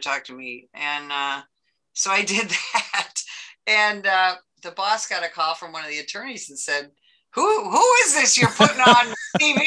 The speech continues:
Speaker 1: You need to hire her." <laughs> And, and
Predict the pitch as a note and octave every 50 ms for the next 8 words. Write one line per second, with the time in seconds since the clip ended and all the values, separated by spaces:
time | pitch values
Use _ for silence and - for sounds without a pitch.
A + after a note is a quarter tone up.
0 | D#4+ D#4 C4+ A3 G#3+ A#3+ C#4+ D4+ B3 B3 A3+ G#3 G#3+ A#3+ C4+ D4 C#4+ C#4 A3+ G3
1 | F#3 E3+ D3+ - - - D#3 - - _ - B2+ - _ - - - - B3+ C4+
2 | D4+ - - - G5 A5+ A5+ - - - - - - - - - - - - -
3 | - - - - - - - - - -